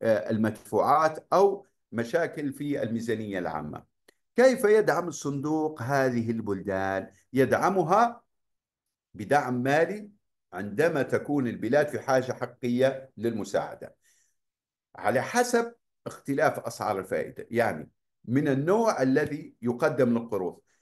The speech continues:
يعني في، في، في أنواع من البلدان لديها أسعار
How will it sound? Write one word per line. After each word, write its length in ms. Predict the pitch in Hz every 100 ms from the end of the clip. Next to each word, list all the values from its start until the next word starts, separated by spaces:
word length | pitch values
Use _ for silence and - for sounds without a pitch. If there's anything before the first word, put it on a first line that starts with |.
| _ _
يعني 580 | - 147 135 123 123 123
في، 340 | - 170 175 -
في، 360 | - 160 143 135 110 - -
في 340 | - 147 139 -
أنواع 420 | 131 151 220 180
من 160 | 160
البلدان 600 | 156 127 127 117 104 104 -
لديها 420 | 104 143 151 123
أسعار 600 | 123 - - 170 175 185